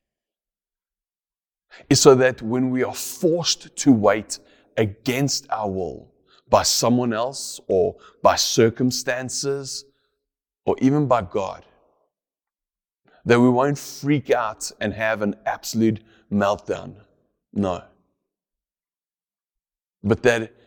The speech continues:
in that moment, we can be calm and content.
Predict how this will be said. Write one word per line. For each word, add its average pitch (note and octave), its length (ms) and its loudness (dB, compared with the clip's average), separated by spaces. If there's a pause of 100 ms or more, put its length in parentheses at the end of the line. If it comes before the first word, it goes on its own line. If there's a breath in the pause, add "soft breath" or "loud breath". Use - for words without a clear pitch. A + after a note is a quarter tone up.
(140 soft breath)
in A#2 180 4
that A#2 280 2
moment, A#2 880 -2 (560)
we G#2 120 -2
can A2 140 -2
be G2+ 100 -2
calm B2 580 -8 (1600)
and F#2 120 -4
content. - 760 -10